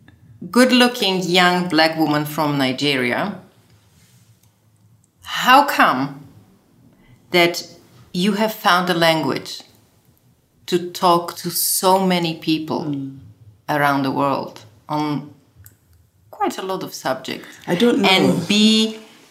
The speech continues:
Speaker 1: be heard.
Speaker 2: Do you know, I honestly don't know.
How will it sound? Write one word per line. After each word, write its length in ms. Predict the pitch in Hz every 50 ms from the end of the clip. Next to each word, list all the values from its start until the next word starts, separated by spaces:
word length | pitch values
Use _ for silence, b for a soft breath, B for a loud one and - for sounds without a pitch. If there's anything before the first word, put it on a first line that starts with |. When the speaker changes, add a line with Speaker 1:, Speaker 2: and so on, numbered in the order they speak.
| _ _ _ _ _ - - - - - - - - - - - - - -
Speaker 1:
be 180 | 208 208 202 180
heard. 500 | 180 220 233 226 160 143 - - - - - - _ _ _ B B B B B B B B
Speaker 2:
Do 120 | - - 269
you 60 | 285
know, 180 | 269 247 - -
I 200 | - 160 170 - -
honestly 480 | - - 151 151 143 143 - - 139 127
don't 300 | 123 - - - - -
know. 240 | - - - -